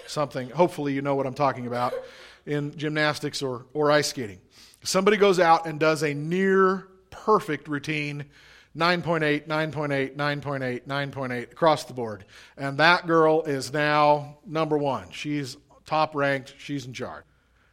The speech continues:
There's, there's no way to be more perfect than she was. She was already perfect. But you're the girl that's gotta go out after her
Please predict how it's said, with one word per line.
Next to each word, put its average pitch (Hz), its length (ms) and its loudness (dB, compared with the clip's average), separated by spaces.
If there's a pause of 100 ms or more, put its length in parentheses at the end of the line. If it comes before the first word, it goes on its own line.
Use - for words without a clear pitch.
(360)
There's, 151 460 0 (260)
there's 156 220 -6
no 175 160 2
way 165 200 4
to 147 80 -2
be 143 120 -2
more 139 180 -6
perfect 143 360 -4
than 110 80 -14
she 120 160 -10
was. 107 300 -14 (280)
She - 180 -8
was 127 140 -8
already 117 280 -6
perfect. - 380 -16 (1700)
But 139 200 0
you're 156 360 2
the 151 100 -4
girl 151 280 2
that's 135 200 -8
gotta 139 240 -2
go 131 160 -2
out 127 160 -2
after 117 280 -8
her 95 240 -16